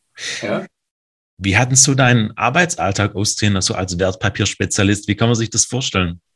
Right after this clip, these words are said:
Speaker 1: Als Wertpapierspezialist, da hast du die Kunden, die eben Geld haben, aber nicht wissen, was sie damit machen sollen.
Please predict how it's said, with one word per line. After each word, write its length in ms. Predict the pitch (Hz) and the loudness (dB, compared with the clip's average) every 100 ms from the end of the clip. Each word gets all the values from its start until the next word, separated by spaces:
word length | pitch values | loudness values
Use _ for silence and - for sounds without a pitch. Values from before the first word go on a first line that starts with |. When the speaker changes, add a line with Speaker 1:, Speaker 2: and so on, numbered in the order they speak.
| _ _ _ _ _ _ _ _ - | _ _ _ _ _ _ _ _ -2
Speaker 1:
Als 180 | 117 - | 2 4
Wertpapierspezialist, 960 | 131 190 190 190 175 165 160 156 147 | 4 6 6 6 4 6 6 4 4
da 320 | 135 135 131 | 4 4 4
hast 260 | 131 127 - | 2 -2 -2
du 260 | 127 123 123 | 0 2 2
die 420 | 117 113 113 107 | 0 -2 -2 -4
Kunden, 560 | 131 156 165 170 170 | 0 0 2 0 0
die 180 | 143 - | -2 -4
eben 240 | 120 104 101 | -6 -8 -12
Geld 380 | 98 92 - | -10 -10 -8
haben, 440 | 90 92 151 180 - | -6 -6 -4 -6 -6
aber 140 | 131 | -8
nicht 220 | 123 123 | -10 -6
wissen, 200 | 139 139 135 | -4 -4 -4
was 100 | 120 | -4
sie 60 | |
damit 200 | 127 139 | -4 -4
machen 320 | 156 160 - | -4 -4 -6
sollen. 440 | 95 85 71 71 | -10 -12 -12 -20